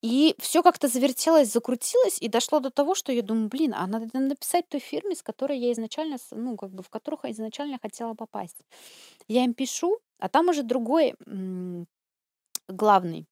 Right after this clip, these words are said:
Он говорит: "А я думал, вы потеряли к нам интерес". Я говорю: "Я, наоборот, подумала, что вы потеряли ко мне интерес".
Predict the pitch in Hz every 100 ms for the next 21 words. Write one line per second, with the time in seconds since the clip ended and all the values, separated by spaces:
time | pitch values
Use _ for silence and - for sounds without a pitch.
0 | _ 185 196 196 208 208 214 226 220 196
1 | 190 - 190 196 202 190 180 165 - 214
2 | 226 175 165 165 _ - _ _ _ -
3 | 165 170 160 208 - 320 381 349 339 370
4 | 349 381 285 392 240 208 185 190 190 185
5 | 180 175